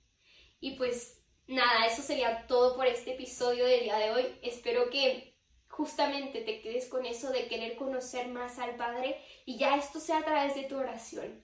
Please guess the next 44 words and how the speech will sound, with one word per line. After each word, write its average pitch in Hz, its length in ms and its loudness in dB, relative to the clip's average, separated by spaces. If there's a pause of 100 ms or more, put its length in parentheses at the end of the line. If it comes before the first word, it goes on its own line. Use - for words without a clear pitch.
a 233 140 -10
través 226 320 -6
de 247 80 -2
tu 285 160 -6
oración 269 580 0 (680)
y 262 160 -10
que 247 280 4
pidas 254 320 0
el 262 100 -4
Espíritu 254 400 -8
Santo. 247 600 -6
Las 277 200 -2
pruebas 294 440 0
más 311 260 0
grandes 302 560 -2
o 254 300 4
cuando 262 260 -2
tengas 311 280 -2
que 320 160 -8
comunicar 285 540 -2
algo, 330 440 -2 (320)
que 269 100 -6
sea 302 240 4 (240)
el 349 140 2
Espíritu 349 420 -2
Santo 311 400 -6
quien 330 180 -2
diga 294 180 -2
esas 339 200 -4
palabras, 302 580 -4
o - 40 -18
sea, 254 180 -10
confía 254 420 -6
en 330 100 -4
Él, 370 240 -2
que 302 200 -2
Él 294 100 -4
se 339 140 -4
encargará 285 560 -2 (480)
de 285 160 -4
decir 294 380 -4
las 302 180 -2
palabras 302 600 0
adecuadas 277 640 -4